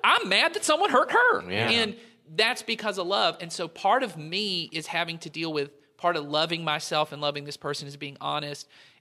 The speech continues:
Speaker 1: And, um, there are these Psalms. Uh, one thing that's been huge in my, my personal thing is I pray through the Psalms every day. I just start at one Psalm and I just do every Psalm every day I pray through. And one that comes up frequently is there's this category Psalms called imprecatory Psalms,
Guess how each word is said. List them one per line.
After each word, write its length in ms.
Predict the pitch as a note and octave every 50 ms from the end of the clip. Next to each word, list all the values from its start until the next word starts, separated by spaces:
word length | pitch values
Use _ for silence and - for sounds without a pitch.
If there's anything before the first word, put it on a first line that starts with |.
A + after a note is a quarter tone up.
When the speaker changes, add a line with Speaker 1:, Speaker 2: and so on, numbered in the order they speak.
| _ -
Speaker 1:
And, 340 | D#3 C#3+ C#3 C3+ A#2 - - _
um, 360 | - D3+ C#3 C#3 - - - _ _ _ _ _ _ _ _ _ _ _
there 160 | - D#3+ F3+ F#3+
are 40 |
these 220 | F3 E3+ D#3+ - -
Psalms. 640 | - - F#3 F#3 G3+ G#3+ F#3 D#3 D3+ D3+ D3+ - - -
Uh, 60 | D3+
one 240 | D3+ E3 G#3+ A3+ G#3+
thing 120 | A3 G#3+
that's 140 | F#3 E3 -
been 160 | - D3+ D3+
huge 340 | C#3+ - - E3 E3+ E3 E3
in 140 | - D3+ C#3+
my, 240 | C#3 C#3+ D3 D3 - - - - _ _ - - D3+
my 260 | D#3 D3+ D#3 D#3 D#3
personal 480 | D#3 - - D#3+ D#3 D#3 - D#3+ D#3
thing 340 | D#3 - D3 C#3 C#3 C#3+ C#3
is 300 | C3 C#3+ C#3 C#3 C#3 - _ - - _ _ _ -
I 100 | D#3+ F3
pray 220 | F3 - F3+ E3 E3
through 160 | E3 D#3 D3
the 60 | D3
Psalms 400 | C#3 - D3 C#3+ D3 D3+ D#3 D3+
every 200 | D#3 D3 D3+ D3+
day. 220 | D#3 D#3+ F3 F#3 -
I 100 | D3 C3+
just 160 | D#3 C#3 -
start 180 | - C3 C3+
at 100 | C#3 -
one 200 | - C#3+ D3 D#3
Psalm 320 | - - D3+ D#3+ F3+ F3 D3
and 80 | C3+
I 80 | C#3 C3+
just 160 | C#3 C#3+ _
do 120 | - C#3 C#3
every 440 | C#3+ D3 D3+ D#3 D3+ D3+ D#3+ D#3 _ - - - - - - _
Psalm 400 | _ - D#3+ D#3 D#3+ E3 E3 D#3+ -
every 240 | - D3 D3 D#3 D#3
day 240 | D3+ D#3 D#3 D3+
I 80 | D3+ D3+
pray 240 | - D3 D3+ D3+ D#3
through. 200 | - D3+ D3 C#3+
And 160 | C#3+ C3+ A2
one 240 | C#3+ D3+ D#3+ F3 F#3
that 160 | E3+ - _
comes 280 | - E3 D#3+ E3 D#3+ D#3
up 120 | E3 - _
frequently 440 | - D#3+ D#3 - D#3 C#3 C#3 C#3 C#3
is 100 | C#3 -
there's 180 | C#3 C3+ C3
this 160 | - C#3+ -
category 560 | - - - - E3 E3 D#3+ D#3 D#3 C#3 C#3 D3
Psalms 260 | - - C#3+ C#3 C#3
called 260 | - - C#3+ C3+ -
imprecatory 760 | D3 C#3 _ - D3+ D3+ - - D3 - - D3+ C#3 C3+ C#3
Psalms, 540 | C#3 - D3 C#3 C#3 C#3 C#3 C#3 C#3 F#2+